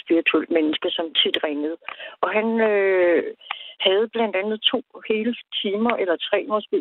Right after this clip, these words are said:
for det var på Radio fireogtyve syv, hvor han talte med salige Louise Hart om alt muligt,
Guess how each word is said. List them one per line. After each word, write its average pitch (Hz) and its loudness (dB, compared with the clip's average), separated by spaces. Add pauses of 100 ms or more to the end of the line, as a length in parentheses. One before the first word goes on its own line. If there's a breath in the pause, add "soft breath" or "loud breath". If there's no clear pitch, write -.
for - -20
det 185 2
var 185 0
på 185 2
Radio 175 -2
fireogtyve 190 4
syv, 175 6 (420 loud breath)
hvor 190 4
han 208 0
talte 208 4
med 214 2
salige 196 4 (100)
Louise 208 2 (100)
Hart 220 4 (220)
om 208 -2 (120)
alt 247 4 (120)
muligt, 185 2